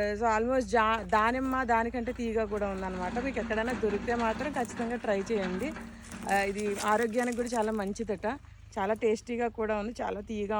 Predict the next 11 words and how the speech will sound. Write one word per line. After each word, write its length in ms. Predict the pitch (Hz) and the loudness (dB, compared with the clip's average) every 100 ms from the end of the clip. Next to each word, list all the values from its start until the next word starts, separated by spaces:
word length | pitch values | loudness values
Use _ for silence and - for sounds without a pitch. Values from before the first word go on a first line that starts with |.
| 196 | 0
ఉంది. 200 | 185 302 339 - - - 240 226 | -2 -4 -6 -18 -20 -14 -8 -4
ఈసారి 300 | 220 214 226 | 0 0 0
మనకి 260 | 220 214 226 - | -4 -6 -8 -6
తినడానికి 420 | 214 226 254 269 247 | -2 0 0 0 0
దొరకలేదు, 400 | 240 233 240 254 285 | 0 0 0 2 0
but 180 | 277 - 247 233 - - - - | 0 0 -2 -2 -6 -6 -6 -4
ఈ 20 | 247 | -2
విత్తనాలుగా 520 | 240 233 277 302 302 320 | -2 2 6 6 8 4
వేసి 300 | 302 302 349 - | 6 4 0 2
ట్రై 160 | 277 233 226 | 4 6 4
చేస్తాము 400 | 294 - 233 | 0 2 2